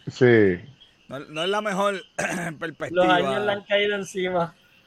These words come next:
Speaker 2: Sí, sí, no,
Speaker 1: Sí.
Speaker 2: lo sabemos, lo sabemos que los años han pasado, este
Speaker 3: Pero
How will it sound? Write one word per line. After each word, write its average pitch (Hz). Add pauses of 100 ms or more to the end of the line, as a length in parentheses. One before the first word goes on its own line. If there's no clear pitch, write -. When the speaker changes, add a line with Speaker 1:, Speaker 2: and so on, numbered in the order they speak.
Speaker 2:
Sí, 170
sí, 185
no, 147
Speaker 1:
Sí. 104 (120)
Speaker 2:
lo -
sabemos, 123
lo 113
sabemos 110
que 120
los 117
años 127
han 123
pasado, 117
este 127
Speaker 3:
Pero 214